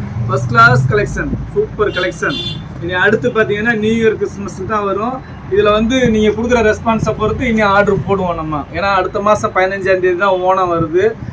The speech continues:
அது வரைக்கும் நம்மள்ட்ட கலெக்ஷன் வந்துகிட்டே தான் இருக்கு. இந்த ஓணம் saree நல்லா இருக்கு, சூப்பரா இருக்கு, மிஸ் பண்ணாம எடுத்துக்கோங்க. இங்க பாருங்க, இது வந்து ரோஸ் கோல்டு,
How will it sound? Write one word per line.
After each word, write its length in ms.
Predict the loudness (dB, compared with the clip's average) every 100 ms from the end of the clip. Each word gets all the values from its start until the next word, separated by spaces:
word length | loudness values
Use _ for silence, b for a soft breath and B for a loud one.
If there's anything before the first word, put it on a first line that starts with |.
| B
அது 220 | 2 6
வரைக்கும் 320 | 8 6 4
நம்மள்ட்ட 340 | 0 0 0 0
கலெக்ஷன் 420 | 0 -2 -4 -4
வந்துகிட்டே 340 | -2 -2 0
தான் 120 | 2 2
இருக்கு. 180 | 0
இந்த 360 | -4 -2 -2 -2
ஓணம் 220 | -2 -4 -6
saree 320 | -8 -6 -6 -6 -12 -14 -14 -14 -12
நல்லா 220 | -4 0 2
இருக்கு, 300 | 0 -4 -6
சூப்பரா 340 | -10 -2 2 2
இருக்கு, 220 | 2 -2
மிஸ் 240 | -6 -8
பண்ணாம 320 | -8 -6 -4 -4
எடுத்துக்கோங்க. 460 | -2 -4 -4 -4
இங்க 160 | -4 -2
பாருங்க, 260 | 0 0 0
இது 140 | -2
வந்து 180 | -2 -2
ரோஸ் 260 | -2 -2 -4
கோல்டு, 300 | -4 -4 -6